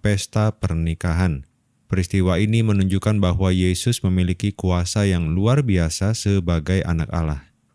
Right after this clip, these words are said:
Untuk mendapat pemahaman yang lebih dalam, sahabat Alkitab dapat mengikuti terus penjelasannya sampai akhir. Sahabat dapat mendukung pelayanan Alkitab satu menit dengan cara subscribe channel ini.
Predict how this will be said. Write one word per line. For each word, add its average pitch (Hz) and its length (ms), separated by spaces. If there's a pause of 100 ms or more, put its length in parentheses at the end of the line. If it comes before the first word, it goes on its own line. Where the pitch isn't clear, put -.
Untuk 143 340
mendapat 117 460
pemahaman 107 500
yang 101 160
lebih 98 240
dalam, 98 480
sahabat 87 400
Alkitab 90 480
dapat 87 240
mengikuti 87 540
terus 101 260
penjelasannya 87 880
sampai 80 380
akhir. 85 420 (400)
Sahabat 98 480
dapat 90 240
mendukung 107 560
pelayanan 95 480
Alkitab - 480
satu 117 320
menit 131 240
dengan 95 320
cara 90 240
subscribe - 640
channel 107 320
ini. 123 320